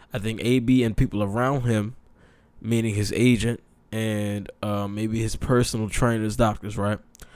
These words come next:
I think they know that this foot situation is way, way, way, way, way, way, way nastier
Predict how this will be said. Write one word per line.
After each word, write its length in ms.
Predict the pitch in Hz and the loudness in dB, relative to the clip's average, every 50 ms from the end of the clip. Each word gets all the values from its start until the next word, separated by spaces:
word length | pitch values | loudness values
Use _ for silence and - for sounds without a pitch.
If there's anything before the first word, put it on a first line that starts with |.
| - - - - - | -20 -20 -18 -12 -4
I 200 | - 104 120 165 | 2 4 4 4
think 260 | 208 - 196 165 139 117 | 6 4 2 2 4 6
they 120 | 131 131 | 6 6
know 280 | 127 123 123 120 120 110 | 6 8 6 6 6 4
that 180 | 107 104 - | 2 -2 -2
this 160 | - 101 95 | -2 0 0
foot 260 | - - - 175 208 - | 0 2 4 2 2 2
situation 680 | - - 123 - - 107 107 110 107 104 - 110 101 | 2 0 0 2 2 4 4 4 2 2 0 -4 -8
is 160 | 104 104 95 | -8 -8 -6
way, 420 | 101 98 92 95 107 117 127 131 139 | -4 -4 -2 0 2 6 8 8 10
way, 220 | 139 139 143 147 | 12 12 12 12
way, 180 | 143 139 143 143 | 12 10 10 8
way, 200 | 139 139 135 135 | 8 6 4 6
way, 220 | 127 127 135 135 | 6 8 8 10
way, 240 | 127 120 131 135 135 | 10 10 8 8 8
way 840 | 117 107 110 113 120 135 156 160 160 160 170 170 170 165 160 151 | 6 4 0 -6 -6 -4 2 4 6 6 8 8 8 8 8 6
nastier 920 | 135 123 113 107 98 101 110 110 113 110 104 - - 113 101 71 - - | 6 4 2 0 -4 -2 -2 0 2 2 0 -2 -4 -8 -10 -10 -10 -12